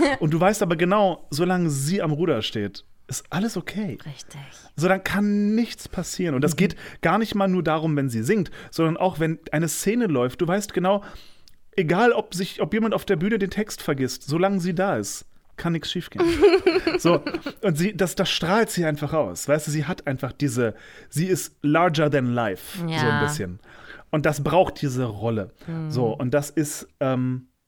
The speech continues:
Speaker 2: das ist schon echt geil. Und ja, halt natürlich gesungen, um, um Gottes, um Gottes Willen, um
Speaker 1: Klar.
Speaker 2: Gottes Willen. Äh, angefangen beim Monster, dann natürlich, ähm, äh, Let It Go, so, äh, dann, ähm, dieses Duett von, von Elsa und Anna, was ich gar nicht kannte.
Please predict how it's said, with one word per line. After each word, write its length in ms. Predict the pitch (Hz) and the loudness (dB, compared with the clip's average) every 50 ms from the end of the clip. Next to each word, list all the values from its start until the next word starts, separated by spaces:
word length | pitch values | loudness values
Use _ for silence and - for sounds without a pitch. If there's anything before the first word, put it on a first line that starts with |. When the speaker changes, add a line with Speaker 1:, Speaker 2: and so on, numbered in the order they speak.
| _ _ | _ _
Speaker 2:
das 140 | 226 214 - | 2 2 2
ist 60 | - | 0
schon 200 | - 151 143 - | -2 -2 -2 -2
echt 220 | 135 - - - | -4 -6 -4 -6
geil. 160 | - 101 104 - | -4 -4 0 0
Und 140 | 156 151 151 | 2 4 4
ja, 180 | 151 131 - - | 4 2 2 0
halt 180 | 127 117 - | -2 -2 -2
natürlich 260 | 120 - - 127 - | -4 -4 -4 -6 -4
gesungen, 420 | - 139 123 117 139 131 131 131 127 | -4 -4 0 0 2 2 2 0 0
um, 200 | - 143 139 139 | 0 -2 -4 -4
um 300 | - - - 156 139 123 | -6 -4 -2 -2 0 0
Gottes, 260 | - 107 98 98 92 | -2 -2 -4 -4 -8
um 260 | - - 123 123 120 - | -6 -4 -4 -4 -2 0
Gottes 360 | - 147 - - 113 - - | 0 0 0 -2 -6 -6 -2
Willen, 260 | 127 135 117 104 95 - - | -2 0 0 -2 -2 -2 -2
um 80 | 139 | 2
Speaker 1:
Klar. 140 | - - 202 | 2 2 2
Speaker 2:
Gottes 180 | 160 120 101 117 | 2 0 0 2
Willen. 320 | 127 135 110 101 98 - - - - - - - - - - - - _ _ - | 2 2 2 0 -4 -8 -12 -16 -18 -18 -20 -20 -20 -20 -20 -20 -20 _ _ -2
Äh, 60 | 160 | 0
angefangen 520 | 156 151 165 190 190 175 - 175 175 165 151 | 2 2 2 2 2 2 0 2 0 4 4
beim 180 | 147 143 143 | 4 4 4
Monster, 500 | 143 151 170 185 185 - - 208 196 190 | 2 2 0 0 -2 0 4 4 4 4
dann 300 | 165 165 156 160 160 160 | 4 2 2 0 0 0
natürlich, 460 | 160 143 147 - 151 147 143 147 - | -2 -2 0 2 2 2 2 2 -2
ähm, 420 | 160 143 151 147 135 135 135 135 143 | -2 0 2 2 2 2 0 -2 -2
äh, 400 | 147 143 - 151 143 135 131 131 | -4 -4 -2 0 0 2 2 2
Let 200 | 135 143 151 151 | 2 2 2 2
It 100 | 175 156 | 2 2
Go, 380 | 160 175 185 196 220 240 240 - - - - - - - | 4 4 4 6 4 4 2 -4 -12 -16 -16 -16 -12 -4
so, 300 | 139 151 165 165 170 180 | 0 2 4 4 4 4
äh, 140 | - 165 160 | 4 2 0
dann, 400 | 139 151 143 151 160 156 156 - - | 2 2 2 2 2 0 -2 -2 0
ähm, 320 | 151 143 143 143 143 151 - | 2 2 4 2 0 0 -2
dieses 400 | 135 143 135 143 139 - 143 120 | -4 -2 -2 -2 -4 -6 -6 -2
Duett 400 | - 147 - 180 185 - - - | 0 2 2 2 0 -2 -6 -10
von, 280 | - - - 151 147 139 | -6 -4 -2 0 0 -2
von 240 | - - 143 143 | -2 -2 -2 0
Elsa 260 | - 147 165 170 160 139 | 0 0 0 0 0 0
und 140 | 123 131 | 0 0
Anna, 260 | 139 160 202 196 139 107 | 0 0 2 2 2 2
was 140 | 104 98 | 0 -2
ich 80 | 107 - | -4 -4
gar 120 | - 107 | -4 -4
nicht 140 | 104 101 - | -4 -4 -6
kannte. 380 | - - 110 117 170 180 202 | -8 -8 -4 -2 -2 -2 -2